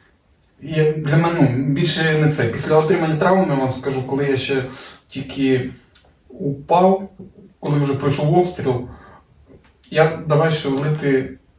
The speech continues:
пальцями ніг. Відчуваю, відчуваю,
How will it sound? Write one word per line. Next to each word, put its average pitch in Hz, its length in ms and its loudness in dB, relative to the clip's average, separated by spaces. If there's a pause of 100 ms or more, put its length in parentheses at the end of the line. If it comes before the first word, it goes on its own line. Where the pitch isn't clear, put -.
(100)
пальцями 151 500 2
ніг. 104 260 2 (460)
Відчуваю, 131 540 0 (420)
відчуваю, 117 640 -4